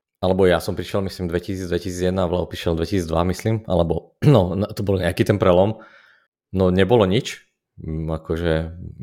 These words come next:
vtedy nebol ani Facebook. <laughs> Ne-, ne-, neexistovalo absolútne, absolútne nič som, o ničom som nevedel.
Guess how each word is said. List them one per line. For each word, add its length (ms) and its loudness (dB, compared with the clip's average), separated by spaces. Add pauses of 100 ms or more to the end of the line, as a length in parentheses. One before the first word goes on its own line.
(640)
vtedy 320 -2
nebol 420 0
ani 160 -4
Facebook. 560 0
<laughs> 40 -12 (1300)
Ne-, 240 0
ne-, 320 2
neexistovalo 720 0
absolútne, 480 -4
absolútne 480 -4
nič 160 -4
som, 240 -2
o 320 -8
ničom 240 -2
som 160 -6
nevedel. 560 2